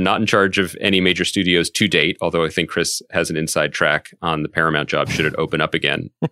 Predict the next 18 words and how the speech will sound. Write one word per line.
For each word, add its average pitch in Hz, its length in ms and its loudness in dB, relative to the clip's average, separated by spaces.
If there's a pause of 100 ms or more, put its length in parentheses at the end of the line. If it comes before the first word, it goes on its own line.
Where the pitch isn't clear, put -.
(280)
<laughs> - 440 -12
We're 139 300 2
not 143 300 2
denying 104 400 2
the 82 80 0
thrills. 104 480 2
I 101 100 2
think 117 240 0
that 101 100 4
what 98 160 0
we're 95 140 2
clinging 151 540 0 (120)
to 64 300 -4 (280)
is 98 440 2
some 120 560 2
maybe 98 340 2
outdated 85 520 2
idea 78 800 0